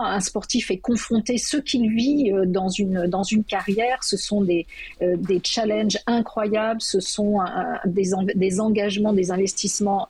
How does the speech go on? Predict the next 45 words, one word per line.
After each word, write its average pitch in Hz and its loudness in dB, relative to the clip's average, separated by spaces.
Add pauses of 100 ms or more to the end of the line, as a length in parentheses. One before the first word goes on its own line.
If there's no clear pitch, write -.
(140)
inimaginables. 214 2 (400)
Euh, 185 2 (140)
l'entreprise 220 0
n-, 202 2
n'en 214 2
a 208 0
pas 240 -2
la 196 0
moindre 226 2
idée. 214 0 (240)
Et 190 2
donc, 233 2
je 233 0
pense 269 -2
qu'il 220 -2
faut 247 -2
que - -2
les 202 2
deux 233 0
apprennent 247 -2
à 208 0
découvrir 220 0
l'univers 214 2
de 180 2
l'autre. 247 0
Et 202 2
à 190 -2
partir 254 -4
de 202 2
là, 254 -2
ils 226 4
pourront 208 -4
se - -6
rendre 190 0
compte 262 0
de 180 2
toute - -8
la 233 0
richesse 226 -2 (300)
qu'ils, 202 0
qu'ils 190 0
peuvent 269 0
mettre 226 0
en 202 0
commun. 240 -2